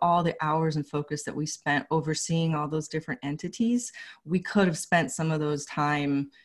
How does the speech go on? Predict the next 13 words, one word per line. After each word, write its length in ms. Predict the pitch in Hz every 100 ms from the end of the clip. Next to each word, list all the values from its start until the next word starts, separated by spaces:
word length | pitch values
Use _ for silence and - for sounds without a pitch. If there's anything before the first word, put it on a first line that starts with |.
| _ _
you 80 | -
know, 140 | 151 147
finding 520 | - 156 160 160 151
the 80 | 151
next 280 | 147 - -
deal 200 | 151 147
and 120 | 143
continuing 560 | 147 - 151 143 143
to 80 | 139
grow. 320 | 131 135 - -
I 80 | 165
don't 160 | 202 190
regret 540 | 165 151 151 151 -